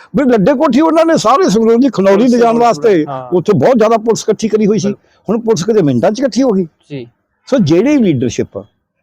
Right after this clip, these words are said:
Speaker 1: ਇਹ ਵੀ ਨਹੀਂ ਦੇਖ ਸਕਦੀ ਵੀ ਕਰਨ ਕੀ ਚੱਲੇ ਨੇ।
Speaker 2: ਹੂੰ।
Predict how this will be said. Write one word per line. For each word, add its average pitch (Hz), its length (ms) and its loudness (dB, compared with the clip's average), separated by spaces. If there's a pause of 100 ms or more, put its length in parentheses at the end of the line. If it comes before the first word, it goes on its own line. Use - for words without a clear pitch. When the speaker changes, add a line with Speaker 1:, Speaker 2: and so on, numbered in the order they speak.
(140)
Speaker 1:
ਇਹ 269 360 2
ਵੀ 311 80 2
ਨਹੀਂ 294 160 2
ਦੇਖ 202 180 2
ਸਕਦੀ 175 300 -2
ਵੀ 311 100 -2
ਕਰਨ 190 320 -2
ਕੀ 240 140 -4
ਚੱਲੇ 135 300 -2
ਨੇ। 104 160 -6 (140)
Speaker 2:
ਹੂੰ। 139 280 -18